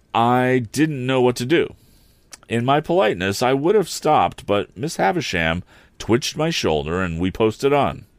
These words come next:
with a shamed-faced consciousness on my part that they would think it was all my doing.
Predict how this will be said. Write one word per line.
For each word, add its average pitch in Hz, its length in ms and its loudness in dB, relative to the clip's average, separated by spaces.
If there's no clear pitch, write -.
with 101 140 2
a 85 80 2
shamed-faced 131 1000 0
consciousness 85 720 -4
on 76 280 -2
my 92 160 0
part 76 340 -4
that 82 160 -6
they 110 140 2
would 120 180 -2
think 110 320 -4
it - 80 -2
was 110 140 0
all 135 160 0
my 107 140 -2
doing. 110 400 -2